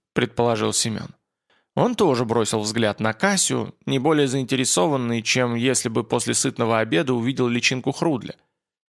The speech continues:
Месть — первое человеческое чувство, самое древнее, самое мощное. Звери ещё не умеют мстить, а человек ещё как.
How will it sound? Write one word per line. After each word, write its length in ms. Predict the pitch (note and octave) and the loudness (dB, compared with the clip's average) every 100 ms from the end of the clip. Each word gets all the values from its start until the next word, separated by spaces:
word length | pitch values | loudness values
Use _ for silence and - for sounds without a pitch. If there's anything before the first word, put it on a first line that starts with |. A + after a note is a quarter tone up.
| _ - | _ -4
Месть — 560 | B2+ F#3+ G#3+ - - - | 2 2 2 0 -2 0
первое 380 | D#3+ D#3+ D#3+ | 2 4 2
человеческое 640 | C#3+ C3+ C3 C#3+ - - B2 | 2 2 2 2 0 2 0
чувство, 500 | - C#3 - - - _ _ _ | 0 0 -2 -6 -14 _ _ _
самое 340 | - A#2 C3+ B2+ | 0 2 2 2
древнее, 460 | B2 C#3 A2+ - | 2 2 0 -2
самое 380 | - A#2+ A#2+ A#2+ | 0 2 2 0
мощное. 560 | B2 B2+ - - - - _ _ _ | 2 0 0 -4 -8 -14 _ _ _
Звери 380 | - B2+ D3 D3 | -2 2 4 4
ещё 260 | C#3 - C#3 | 2 2 0
не 140 | C3+ | 0
умеют 400 | C#3+ C#3+ C#3+ - | 0 2 0 0
мстить, 420 | C3+ - G3 C#3+ | 0 0 2 2
а 80 | A2 | 2
человек 460 | - A#2+ A#2+ F#3 - | 0 2 2 0 0
ещё 320 | A2+ - B2+ | 0 0 0
как. 340 | - - - | -2 -8 -10